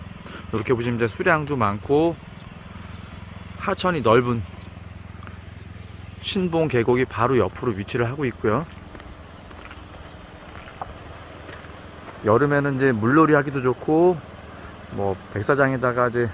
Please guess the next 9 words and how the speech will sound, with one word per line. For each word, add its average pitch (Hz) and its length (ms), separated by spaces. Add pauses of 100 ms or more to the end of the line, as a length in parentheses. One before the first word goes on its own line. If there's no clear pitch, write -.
(1120)
텐트라든가 160 960 (880)
치고서 160 280
이제 131 140 (180)
파라솔 190 400
놓고서 143 540 (260)
삼겹살 185 480
구워 120 120
먹기도 110 320
좋고요. 113 440